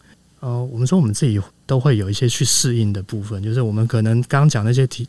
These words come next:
题目，每个人也许都会碰到过，但每个人好像有的人会自己度过。但如果没有度过或没有处理好的，他累积到后面，其实他有可能今天是三十岁的时候，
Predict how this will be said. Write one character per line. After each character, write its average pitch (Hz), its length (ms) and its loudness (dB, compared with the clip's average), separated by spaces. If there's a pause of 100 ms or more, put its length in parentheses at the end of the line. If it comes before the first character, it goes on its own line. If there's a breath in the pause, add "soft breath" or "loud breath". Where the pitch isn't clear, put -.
题 113 140 -4
目， 123 200 0 (360)
每 107 100 -4
个 107 100 0
人 147 80 4
也 156 80 4
许 143 120 -2
都 107 80 -4
会 117 80 0
碰 113 160 -2
到 107 160 -2
过， 98 180 -6 (240 soft breath)
但 147 240 0 (120)
每 110 120 -2
个 123 80 0
人 123 60 4
好 107 80 0
像 131 120 2
有 110 120 0
的 98 100 -4
人 101 160 -2
会 123 140 0
自 - 200 -6
己 98 120 -4
度 107 240 -4
过。 98 180 -10 (720 soft breath)
但 180 140 4
如 180 100 6
果 156 80 2
没 113 180 2
有 127 180 2
度 123 180 -4
过 117 160 -2
或 117 100 -2
没 113 120 2
有 110 100 0
处 101 200 -4
理 110 120 0
好 95 140 -4
的， 104 100 -6
他 131 120 0
累 107 120 -4
积 113 140 -2
到 110 100 0
后 104 100 -4
面， 107 160 -4
其 98 160 -6
实 143 200 -2 (760 soft breath)
他 180 140 -10 (240)
有 151 140 -4
可 143 160 -4
能 107 160 -6
今 135 160 -6
天 139 200 -4
是 135 120 -10
三 139 200 -4
十 131 100 -6
岁 113 220 -6
的 104 120 -8
时 101 140 -10
候， 92 80 -10